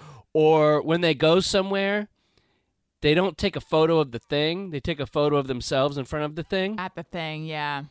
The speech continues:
Speaker 1: You know,
Speaker 2: Totally.
Speaker 1: or multiple selfies day in and
Speaker 2: <laughs>
Speaker 1: day out, you know, of people looking for, you know,
Speaker 2: Right.
Speaker 1: "Tell me I'm pretty," or, you know, "Tell me I'm, I'm handsome," or whatever. Um,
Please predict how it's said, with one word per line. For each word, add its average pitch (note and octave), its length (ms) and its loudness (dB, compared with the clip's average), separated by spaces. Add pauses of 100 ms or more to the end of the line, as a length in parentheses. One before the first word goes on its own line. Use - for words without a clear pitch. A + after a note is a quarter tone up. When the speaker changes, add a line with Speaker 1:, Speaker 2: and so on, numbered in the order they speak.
(140)
Speaker 1:
You G3+ 120 4
know, G#3+ 200 4
Speaker 2:
Totally. F#3+ 180 -2
Speaker 1:
or F#3+ 280 4 (500)
multiple A3 800 0
selfies A#3 760 -6 (380)
day G3 320 4
in G#3+ 80 0
and G#3 160 0
Speaker 2:
<laughs> G3+ 60 2
Speaker 1:
day G#3+ 140 4
out, G#3 360 4 (420)
you G3 100 0
know, G3 200 4
of E3+ 120 0
people G3 340 0
looking E3 380 -4
for, D#3 540 -2 (460)
you C3 180 -2
know, A2 160 -2
Speaker 2:
Right. G2+ 360 -6 (120)
Speaker 1:
"Tell F#3 180 2
me F#3+ 120 0
I'm D#3+ 140 0
pretty," C3+ 420 0
or, G2+ 160 -4 (100)
you C3+ 140 -10
know, G#2+ 120 -6
"Tell C3+ 240 -4
me C#3 100 -4
I'm, C3 220 -4
I'm A2+ 120 -6
handsome," B2 500 -4
or F2+ 100 -8
whatever. F2 420 -10 (560)
Um, F#2 600 -4